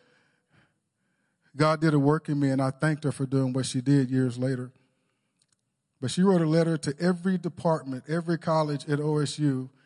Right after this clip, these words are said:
with a list of our names that included mine that says, "Under no circumstances do you admit these guys."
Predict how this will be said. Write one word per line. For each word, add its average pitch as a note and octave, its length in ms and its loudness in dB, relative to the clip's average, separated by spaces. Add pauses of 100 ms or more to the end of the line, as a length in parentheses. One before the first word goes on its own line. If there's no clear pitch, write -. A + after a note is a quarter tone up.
(300)
with D3 120 4
a C#3 60 2
list F3 340 2
of D3+ 160 0
our D3 160 2
names D3+ 320 2
that C#3 140 0
included D3 420 0
mine D3 380 -2
that B2+ 140 -2
says, C3 420 0
"Under C3+ 240 0
no D3+ 200 2
circumstances C#3 680 -2
do B2 120 -2
you C3 200 0
admit B2 340 -2
these B2+ 240 -4
guys." G#2+ 520 -14